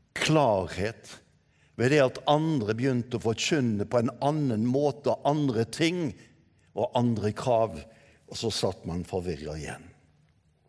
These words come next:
Så kan vi så lett tenke, er det så farlig da? Er det så farlig da? At det blir litt uenighet om evangeliet?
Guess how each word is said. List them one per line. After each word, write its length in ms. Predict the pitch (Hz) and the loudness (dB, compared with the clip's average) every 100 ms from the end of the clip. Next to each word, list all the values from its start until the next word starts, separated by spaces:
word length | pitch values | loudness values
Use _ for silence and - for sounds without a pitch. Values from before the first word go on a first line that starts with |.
| _ _ _ _ _ - - - - - | _ _ _ _ _ -20 -20 -20 -20 -10
Så 140 | 151 | -2
kan 180 | - 175 | 2 4
vi 80 | 156 | 2
så 160 | 143 139 | 0 2
lett 280 | 139 - - | 2 2 -4
tenke, 440 | 107 92 - - - _ _ _ _ _ _ _ _ _ _ _ _ - - _ | -6 -6 -8 -12 -14 _ _ _ _ _ _ _ _ _ _ _ _ -20 -20 _
er 200 | - 165 | 0 2
det 80 | 120 | 2
så 120 | 110 95 | -2 -6
farlig 480 | - 95 95 98 98 | -2 -2 0 -2 -4
da? 80 | - - _ _ _ _ _ _ _ _ _ _ _ _ _ _ _ _ _ _ _ _ _ | -6 -10 _ _ _ _ _ _ _ _ _ _ _ _ _ _ _ _ _ _ _ _ _
Er 180 | 285 151 | -4 -4
det 60 | 101 | -4
så 100 | 107 | -6
farlig 400 | - 95 92 98 | -2 0 0 -2
da? 80 | - - - _ _ _ _ _ - - _ _ _ _ _ _ _ _ _ _ | -6 -8 -20 _ _ _ _ _ -20 -20 _ _ _ _ _ _ _ _ _ _
At 220 | - 139 | -2 2
det 60 | 156 | 4
blir 160 | 147 160 | 6 6
litt 200 | 165 160 | 6 6
uenighet 520 | 165 175 170 165 170 170 | 6 6 8 6 6 4
om 100 | 175 | 4
evangeliet? 680 | 170 170 165 175 180 185 | 4 4 6 6 6 2